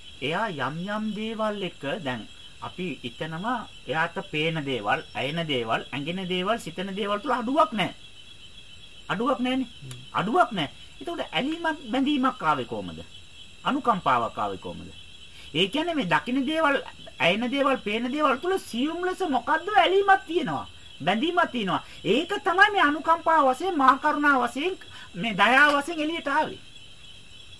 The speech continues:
Speaker 1: දැන් පේන දේවල්, ඇයෙන දේවල්, ඇඟෙන දේවල් තුල මුකුත් අඩුපාඩු නැහැ.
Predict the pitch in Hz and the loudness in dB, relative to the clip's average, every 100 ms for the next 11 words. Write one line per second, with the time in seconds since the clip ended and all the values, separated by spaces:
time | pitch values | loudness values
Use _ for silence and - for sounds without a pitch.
0 | - - - - - - - - - - | -18 -18 -18 -18 -18 -18 -18 -18 -18 -18
1 | - - - - - - - 156 165 151 | -18 -18 -18 -18 -18 -16 -2 0 0 2
2 | 156 196 233 254 226 - 262 - - - | 4 4 4 4 8 6 6 -4 -14 -4
3 | 233 269 190 196 226 226 156 160 180 190 | 0 0 0 0 4 4 4 0 -2 0
4 | 226 233 233 285 370 285 - - - 262 | 4 4 4 -2 0 0 -2 -2 0 0
5 | 339 339 381 359 285 147 | 0 4 4 4 0 -2